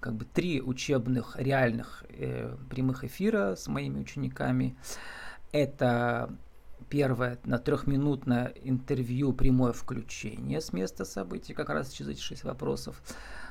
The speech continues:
Второе, это семь минут, это информационное интервью. М, там как раз можно задействовать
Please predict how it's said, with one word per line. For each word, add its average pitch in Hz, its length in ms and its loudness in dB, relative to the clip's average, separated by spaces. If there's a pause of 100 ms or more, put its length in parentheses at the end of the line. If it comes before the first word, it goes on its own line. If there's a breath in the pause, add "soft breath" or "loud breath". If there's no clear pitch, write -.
Второе, 143 520 6
это 127 140 -4
семь 139 340 2
минут, 131 420 8
это 123 140 2
информационное 139 1080 2
интервью. 180 880 2 (120)
М, 156 400 -2
там 147 160 2
как 143 140 0
раз 147 140 0
можно 135 260 0
задействовать 131 640 -2